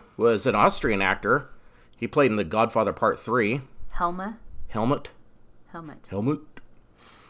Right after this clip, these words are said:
Speaker 1: Um, Jim Brown, eighty-seven, American Hall of Fame football player for the Cleveland
Speaker 2: Oh,
Speaker 1: Browns.
Speaker 2: yeah.
Speaker 1: And he played in The Dirty Dozen and Mars Attacks. And then this one was kinda interesting. Pale Male.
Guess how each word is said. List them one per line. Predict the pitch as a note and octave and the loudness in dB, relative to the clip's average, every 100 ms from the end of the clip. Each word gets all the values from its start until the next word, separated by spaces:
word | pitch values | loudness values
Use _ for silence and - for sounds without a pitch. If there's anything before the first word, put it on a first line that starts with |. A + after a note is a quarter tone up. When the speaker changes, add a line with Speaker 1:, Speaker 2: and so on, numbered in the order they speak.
| - - | -20 -6
Speaker 1:
Um, | - A#2 A2 G2 F#2 - G2+ | 2 6 6 4 0 -8 -2
Jim | D3 C3 | 0 4
Brown, | B2+ B2+ D3+ F3+ - - - - _ | 4 6 4 0 -10 -20 -20 -20 _
eighty-seven, | G#2+ A#2 - A#2+ C3+ | -4 -4 2 4 4
American | A2+ A#2 G2 | 4 2 2
Hall | B2 | 4
of | A#2 | 4
Fame | C3+ G#2 | 4 2
football | - - B2+ | 0 2 0
player | - B2 C3 | 2 2 4
for | D#3 F2 | 2 -4
the | |
Cleveland | - C#3+ A2+ G#2+ | -2 0 0 2
Speaker 2:
Oh, | |
Speaker 1:
Browns. | G#2+ A2+ C3 F3+ | 4 4 2 0
Speaker 2:
yeah. | G3 G#3+ - - - | -8 -12 -14 -18 -12
Speaker 1:
And | F#2+ | -8
he | G2+ | 0
played | A#2+ | 2
in | G#2+ | 2
The | G2 | 0
Dirty | E2+ A#2 A2 | 0 0 2
Dozen | A2 G#2+ G#2 A#2 A#2 | 0 0 2 0 0
and | F2+ | 0
Mars | G#2+ G2+ | 0 -2
Attacks. | F2 A#2 G#2 - - - - - - - - - - - | 0 2 2 0 -8 -14 -14 -12 -14 -14 -12 -8 -4 0
And | A2+ | 2
then | D#3 | 4
this | G3 A#3+ | 2 2
one | C4+ | 2
was | E3 - | 0 0
kinda | E3+ C3+ | 0 2
interesting. | D3+ G2 G2 F2+ - | 2 0 -4 -6 -2
Pale | F3+ G#3+ F3 | 4 6 6
Male. | A#2+ C#3+ C#2 - | 4 4 2 -4